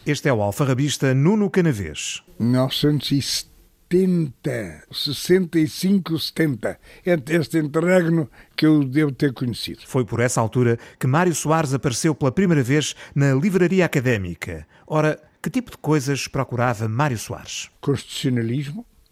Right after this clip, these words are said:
Speaker 2: queda da monarquia e implantação da República, a Primeira República, a Segunda República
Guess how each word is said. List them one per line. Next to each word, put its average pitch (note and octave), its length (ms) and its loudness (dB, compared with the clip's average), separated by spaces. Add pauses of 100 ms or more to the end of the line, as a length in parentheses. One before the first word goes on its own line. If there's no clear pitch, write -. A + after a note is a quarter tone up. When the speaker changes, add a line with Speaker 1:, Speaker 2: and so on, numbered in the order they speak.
Speaker 2:
queda C#3 240 2
da C#3 80 2
monarquia C3 440 -2
e - 20 -2
implantação A#2 500 -8
da G#2+ 80 -6
República, D3+ 960 -2 (800)
a - 80 -14
Primeira C#3 460 4
República, D3 1040 2
a - 40 -20
Segunda C3+ 280 -6
República E3 1040 0